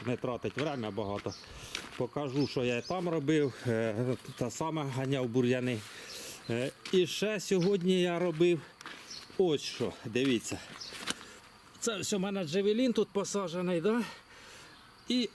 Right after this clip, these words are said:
Бачите, ну, навірно, напевно, не видно, ну, лопатка лежить, щас я вам покажу. Дивіться, тут ось о,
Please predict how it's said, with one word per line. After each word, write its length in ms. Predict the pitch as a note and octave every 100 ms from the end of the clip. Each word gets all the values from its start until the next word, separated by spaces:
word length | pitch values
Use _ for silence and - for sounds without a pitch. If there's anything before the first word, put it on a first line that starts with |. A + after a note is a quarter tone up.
| - -
Бачите, 560 | D3 G#3+ G3 F3 D#3 B2+ -
ну, 200 | D#3 G3 -
навірно, 520 | D#3 D3+ D3+ D3 E3 - - - G#3 - -
напевно, 500 | D3 - E3 C#3+ D3+
не 120 | D#3
видно, 300 | E3 E3+ C3+
ну, 140 | C3+
лопатка 480 | C#3 C3 C#3 B2+ C3
лежить, 380 | C3 C3+ F3+ A3+
щас 300 | - C3 -
я 80 | D3 -
вам 200 | C#3 B2
покажу. 520 | C3 - C#3+ A2 G2+ - - - -
Дивіться, 500 | A2+ C3+ E3 D#3+ D#3
тут 160 | D3 E3 -
ось 300 | E3+ C#3+
о, 120 | -